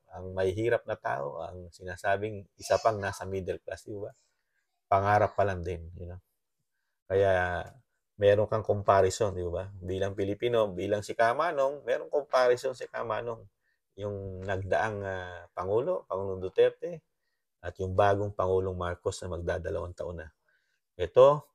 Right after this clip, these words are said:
anim na taon, magmula nung kanyang pag-upo, napakaraming impact na nangyari sa ating bansa.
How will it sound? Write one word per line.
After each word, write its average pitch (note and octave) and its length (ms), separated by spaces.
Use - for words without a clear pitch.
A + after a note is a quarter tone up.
anim F#2 320
na G2 80
taon, B2 400
magmula F2+ 560
nung G#2 160
kanyang G2 400
pag-upo, F#2+ 560
napakaraming G2 720
impact B2 480
na F#2+ 160
nangyari F#2+ 400
sa F#2 240
ating F#2 160
bansa. F2 400